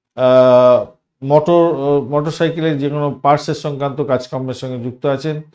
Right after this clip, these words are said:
মোটরসাইকেল সারানো থেকে আরম্ভ করে মোটরসাইকেল তৈরি করা পুরোটাই। আর এদিকে হচ্ছে আপনারা ভেজিটেবল নিয়ে, রুট এবং ভেজিটেবল সংক্রান্ত কাজকর্ম বা সে হার্ব সংক্রান্ত কাজকর্মের সঙ্গে যুক্ত আছেন, বডিগার্ড, রেসলার, হোমসাইড স্কোয়াড নিয়ে কাজকর্ম করেন, পুলিশম্যান,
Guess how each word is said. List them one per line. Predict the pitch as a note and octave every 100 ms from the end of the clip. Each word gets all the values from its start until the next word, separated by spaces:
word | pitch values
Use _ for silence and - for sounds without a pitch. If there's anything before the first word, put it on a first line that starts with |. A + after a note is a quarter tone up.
| _ _ -
মোটরসাইকেল | C3+ C#3+ C#3+ C#3 C#3+ C3
সারানো | C#3 C3 C3+
থেকে | C3+ C3+
আরম্ভ | C3+ C3
করে | C#3+
মোটরসাইকেল | C#3 B2+ B2 - C3 A2+ C3
তৈরি | D3 D#3
করা | D3 C3+ A#2
পুরোটাই। | A2 D3+ A#2+ B2 G#2 - _ _ _ _ _ _
আর | - B2+ C3 C3 C3 C3
এদিকে | D3 D#3+ E3 E3 E3
হচ্ছে | D#3+ - E3
আপনারা | D3 D3+ D3+
ভেজিটেবল | C#3 D3 D3+ E3 E3
নিয়ে, | D#3+ D#3+ C#3
রুট | D3+ E3
এবং | E3 D#3+ D3
ভেজিটেবল | B2+ C3+ D#3 D#3+ D3+
সংক্রান্ত | D#3 C#3+ C#3 C3+
কাজকর্ম | C#3+ C3 - D3 C#3+ D3+
বা | D3
সে | C#3+ C3+ B2 B2 _ _ -
হার্ব | C3+ D3+ -
সংক্রান্ত | D#3 C#3 C#3 C#3+
কাজকর্মের | C3+ C3 C#3+ C#3
সঙ্গে | C#3 D3 C#3
যুক্ত | C3 C3 -
আছেন, | C#3+ D3 C3+
বডিগার্ড, | A#2+ A#2+ C3 C#3
রেসলার, | B2+ B2+ - C#3+ C#3 B2
হোমসাইড | B2 A#2 C3+
স্কোয়াড | C3 - C3
নিয়ে | B2 C3
কাজকর্ম | C3 B2 D3 C3+
করেন, | C3+ C#3 C3+
পুলিশম্যান, | C#3 C3+ C3+ D3 C#3+